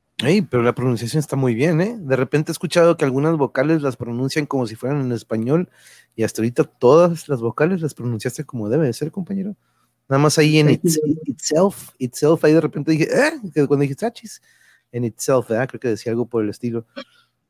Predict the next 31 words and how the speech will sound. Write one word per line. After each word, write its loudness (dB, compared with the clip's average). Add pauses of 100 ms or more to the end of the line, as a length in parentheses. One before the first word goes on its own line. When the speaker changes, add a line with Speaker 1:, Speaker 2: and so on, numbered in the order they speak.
(380)
Speaker 1:
Pero 4
Speaker 2:
Ajá. -4
Speaker 1:
Blanca, 4
bienvenida, 2
buenas 2
noches, -2
primer 2
año. 2
Sí, -2
por 2
ahí 6
está -2
el, 0
el, 2
el -2
link, -2
compañera, 0
dale 0
para -4
arriba 2
al 0
chat, -2
o -6
bueno, -2
lo -4
voy 4
a 4
volver 2
a -2
poner -4
aquí, -6